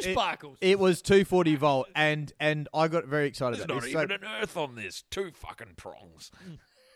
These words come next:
Speaker 1: we, we agreed that one string, the white one, was fucked, so we threw that out. Now, I was
Speaker 3: <laughs> That's a
Speaker 1: trying
Speaker 3: bit
Speaker 1: to
Speaker 3: rough.
Speaker 1: <laughs> Yeah. So I was trying to get the good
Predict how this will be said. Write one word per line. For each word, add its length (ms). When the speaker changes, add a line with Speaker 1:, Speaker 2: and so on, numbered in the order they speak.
Speaker 1:
we, 300
we 240
agreed 760
that 220
one 340
string, 500
the 100
white 280
one, 180
was 140
fucked, 380
so 140
we 120
threw 200
that 160
out. 260
Now, 300
I 100
was 140
Speaker 3:
<laughs> 0
That's 100
a 40
Speaker 1:
trying 120
Speaker 3:
bit 100
Speaker 1:
to 40
Speaker 3:
rough. 400
Speaker 1:
<laughs> 480
Yeah. 220
So 200
I 40
was 100
trying 200
to 40
get 220
the 80
good 460